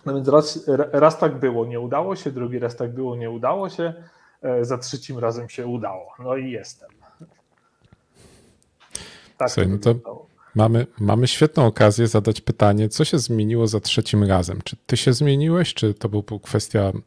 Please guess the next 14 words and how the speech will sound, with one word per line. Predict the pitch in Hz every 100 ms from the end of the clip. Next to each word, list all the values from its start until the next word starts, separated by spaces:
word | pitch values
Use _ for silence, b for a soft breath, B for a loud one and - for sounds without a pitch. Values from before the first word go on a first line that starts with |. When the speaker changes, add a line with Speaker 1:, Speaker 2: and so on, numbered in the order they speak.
| b b _ _
Speaker 2:
dopasowania | 117 - 104 123 101 117 127 139
po | -
drugiej | 127 131 135 131
stronie, | - 143 143 151 160
czy | 135 127
uważasz, | 113 110 104
że, | 104 104 104
nie | 95
wiem, | 92
twój | - 113
poziom | - 120 135
osiągnął | 127 - 123 123 120
odpowiedni | 120 - 117 120 120 120 117 B B B B -
etap | 131 123